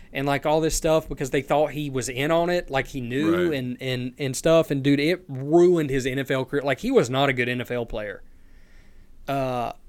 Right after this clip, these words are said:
Speaker 1: but I would definitely recommend watching it, dude. It was,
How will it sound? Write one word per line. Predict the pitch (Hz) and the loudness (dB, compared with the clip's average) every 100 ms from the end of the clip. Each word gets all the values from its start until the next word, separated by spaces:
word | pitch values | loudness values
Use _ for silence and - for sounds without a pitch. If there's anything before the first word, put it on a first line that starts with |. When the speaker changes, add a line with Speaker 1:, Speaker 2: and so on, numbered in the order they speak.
| - - - - - - | -20 -20 -20 -20 -20 -18
Speaker 1:
but | 143 160 143 139 - - | 4 6 8 6 -2 2
I | 147 | 4
would | 151 135 | 6 4
definitely | 135 127 | 2 2
recommend | 120 113 110 110 | 0 -2 -4 -6
watching | 107 110 - 104 | -4 -4 -6 -12
it, | 95 | -12
dude. | 110 104 | -10 -6
It | 110 | -6
was, | 131 104 - | -6 -8 -10